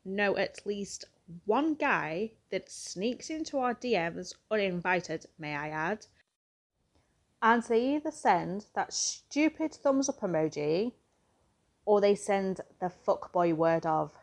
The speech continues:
"Hey." Now, you might think there isn't a reason for this, but there actually is. He's fishing, throwing weird shit our way to see if we'll bite.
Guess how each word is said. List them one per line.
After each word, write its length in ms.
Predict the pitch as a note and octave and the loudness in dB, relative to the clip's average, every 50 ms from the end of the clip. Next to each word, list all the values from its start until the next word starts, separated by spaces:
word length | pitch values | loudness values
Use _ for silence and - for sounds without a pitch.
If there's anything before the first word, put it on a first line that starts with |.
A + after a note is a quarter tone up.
| _ _ _ _ _ _ _ _ _ _ _ _ _ - - - - | _ _ _ _ _ _ _ _ _ _ _ _ _ -20 -18 -10 0
"Hey." 360 | - F#3+ E3+ C#3+ - - - _ _ _ _ _ _ _ _ _ _ _ _ _ _ _ _ _ _ _ _ _ _ _ _ _ _ _ _ _ _ _ _ _ _ _ _ - | 4 4 4 4 4 -2 -10 _ _ _ _ _ _ _ _ _ _ _ _ _ _ _ _ _ _ _ _ _ _ _ _ _ _ _ _ _ _ _ _ _ _ _ _ -2
Now, 120 | A3+ A3+ | 2 4
you 180 | A#3+ C#4 D#4+ F4 | 4 6 6 6
might 260 | F4 D#4+ B3 G#3 - | 6 6 6 4 2
think 340 | - A#3+ A3+ A3 F#3+ - - | -2 -4 -4 -4 -4 -4 -2
there 120 | G#3 G#3 | 0 2
isn't 260 | G#3 F#3+ F#3+ G3 - | 2 0 0 -4 -2
a 60 | F3 F#3 | 2 2
reason 320 | F#3+ F3+ F3 F3 E3+ E3+ | 2 2 2 -2 -6 -8
for 120 | - E3 | -4 -2
this, 360 | D#3+ D#3+ D#3+ F3 - - - - _ _ _ _ _ - | 0 0 0 -2 -4 -12 -20 -20 _ _ _ _ _ 2
but 140 | A3 G3 F3+ | 2 4 6
there 180 | G#3+ G3+ - - - | 6 4 4 4 2
actually 640 | - A3 - - - - - G3 F3 E3 D#3+ D3 D3 | 2 2 2 2 -2 -10 -2 0 0 2 2 0 -2
is. 260 | D3 D3+ - - - _ _ _ _ _ _ _ _ _ _ _ _ _ - | -2 -6 -8 -16 -20 _ _ _ _ _ _ _ _ _ _ _ _ _ 0
He's 180 | C4+ C4+ - | 0 0 0
fishing, 460 | - - F4 - - C#3+ C#3 D#3 F3+ - _ _ _ _ _ _ _ _ _ _ _ | 2 0 0 2 2 -2 -2 -2 -10 -14 _ _ _ _ _ _ _ _ _ _ _
throwing 480 | - A3 A3+ A3 G#3+ G#3 G3 F3 D#3 D#3+ | 0 2 4 4 4 4 2 0 4 8
weird 360 | G#3+ C4+ F4 G#4 G#4+ G4 - | 8 8 10 8 6 4 4
shit 420 | - - - - E4+ - - - | 0 -2 -2 0 0 -2 0 4
our 180 | F#3+ F3+ E3+ D#3+ | 6 8 8 8
way 440 | D3+ D3 D3 D#3 E3 G3 A#3+ B3+ _ _ _ _ _ | 6 4 4 4 4 2 2 -2 _ _ _ _ _
to 140 | - A#3 | -8 -8
see 280 | A3 - - A#3+ A3 G#3+ | -8 -4 -2 2 4 4
if 160 | G#3+ G#3 - | 4 2 2
we'll 160 | G#3 G#3 G3+ | 2 2 2
bite. 580 | F#3+ F3 G3 E3 D#3 - - - _ - - | 4 4 4 4 4 4 0 -12 _ -20 -20